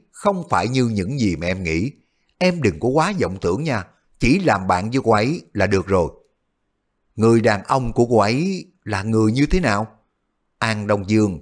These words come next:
không cam tâm bèn hỏi. "Anh ta là một người, đến một sợi lông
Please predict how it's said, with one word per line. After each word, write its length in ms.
không 300
cam 260
tâm 240
bèn 160
hỏi. 340
"Anh 240
ta 180
là 120
một 200
người, 400
đến 260
một 200
sợi 240
lông 360